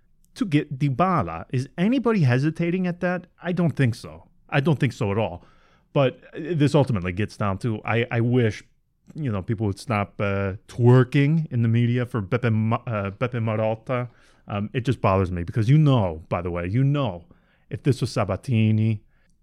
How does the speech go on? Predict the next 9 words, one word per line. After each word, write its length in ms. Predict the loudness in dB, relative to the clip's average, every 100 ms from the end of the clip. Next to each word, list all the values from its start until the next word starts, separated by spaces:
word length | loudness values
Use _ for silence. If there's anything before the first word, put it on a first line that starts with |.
| _
he 260 | -12 -4 0
would 200 | 0 0
have 280 | -4 -10
been 300 | -14 -14 -16
crucified 1200 | -18 -18 -10 -4 -2 -2 -4 -6 -6 -6 -6 -10 -12 _
for 140 | -6
doing 340 | 0 4 4 2
this. 320 | -4 -16 -16 -6
Um, 400 | -2 -2 -2